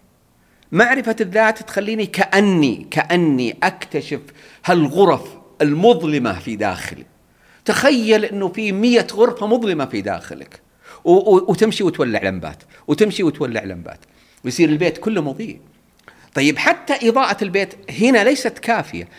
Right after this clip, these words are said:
ما الذي ستفعله أنت داخل البيت؟ وش هي أنشطتك داخل البيت؟ ما الذي ستفعله في حياتك؟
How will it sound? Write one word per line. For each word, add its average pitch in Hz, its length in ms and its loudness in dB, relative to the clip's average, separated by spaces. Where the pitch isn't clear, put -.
ما 196 200 2
الذي 202 360 2
ستفعله 160 680 -4
أنت 135 160 -8
داخل 123 300 -10
البيت؟ - 340 -12
وش 311 320 0
هي 233 40 6
أنشطتك 185 720 -2
داخل 151 320 -2
البيت؟ - 500 -8
ما 202 140 2
الذي 320 280 -2
ستفعله 233 540 0
في 147 140 -6
حياتك؟ 135 600 -12